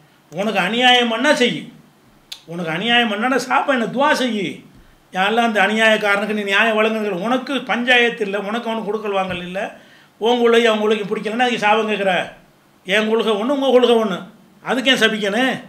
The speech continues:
என் காசை எடுத்துக்கிட்டா சபிக்கலாம், எனக்கு அநீதி இழுத்தா சபிக்கலாம், கொள்கையில மாறுபட்டிருக்கிறோம், உன் கட்சி வேற, என் கட்சி வேற, அதுக்காக சபிக்கிறதா? அப்போ கட்சி மாறி இருக்கிறது, கொள்கை மாறி இருக்கிறது, உன் நிலைப்பாட்டுக்கு என் நிலைப்பாட்டுக்கு மாத்தமா இருக்கிறது,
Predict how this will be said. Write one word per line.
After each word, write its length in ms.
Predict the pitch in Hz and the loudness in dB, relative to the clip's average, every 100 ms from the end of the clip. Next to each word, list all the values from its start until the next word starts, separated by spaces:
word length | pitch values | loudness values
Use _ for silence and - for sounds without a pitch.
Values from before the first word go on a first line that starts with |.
| - | -10
என் 140 | 185 | -8
காசை 340 | 165 190 202 196 | -2 -2 0 -2
எடுத்துக்கிட்டா 340 | 185 226 262 | 0 0 0
சபிக்கலாம், 580 | 240 208 190 160 175 240 - - _ _ _ | -2 -2 -4 -6 -6 -8 -14 -20 _ _ _
எனக்கு 240 | 202 214 180 | -6 -2 -2
அநீதி 300 | 196 247 240 | 0 0 0
இழுத்தா 160 | 240 | 2
சபிக்கலாம், 600 | 254 208 208 170 180 214 214 | 2 2 -2 -4 -4 -4 -2
கொள்கையில 460 | 247 247 254 226 | -2 0 0 0
மாறுபட்டிருக்கிறோம், 800 | 202 202 190 180 180 160 190 233 - - _ | 0 -2 -4 -6 -6 -6 -6 -6 -10 -20 _
உன் 220 | 226 247 | -2 2
கட்சி 220 | 240 233 208 | 2 0 0
வேற, 180 | 233 | 2
என் 180 | 214 220 | 2 2
கட்சி 220 | 220 202 | -2 -2
வேற, 160 | 196 196 | 0 0
அதுக்காக 220 | 208 208 | 0 0
சபிக்கிறதா? 600 | 190 180 175 165 233 240 - - _ _ _ _ | 0 -4 -4 0 0 0 -4 -20 _ _ _ _
அப்போ 260 | 240 240 233 | -4 0 0
கட்சி 300 | 202 - 226 | 0 -2 -2
மாறி 280 | 214 202 | 0 0
இருக்கிறது, 340 | 190 175 185 226 | -2 -2 -4 0
கொள்கை 300 | 226 220 220 | 0 2 0
மாறி 200 | 202 196 | 0 -4
இருக்கிறது, 380 | 185 180 214 214 | -4 -4 -2 -2
உன் 160 | 220 | -2
நிலைப்பாட்டுக்கு 440 | 214 220 214 220 208 | -2 0 0 0 -2
என் 180 | 208 | -4
நிலைப்பாட்டுக்கு 440 | 208 196 202 196 185 | -4 -2 -2 -4 -2
மாத்தமா 300 | 185 190 185 | -2 -2 -4
இருக்கிறது, 360 | 175 190 226 | -6 -4 -6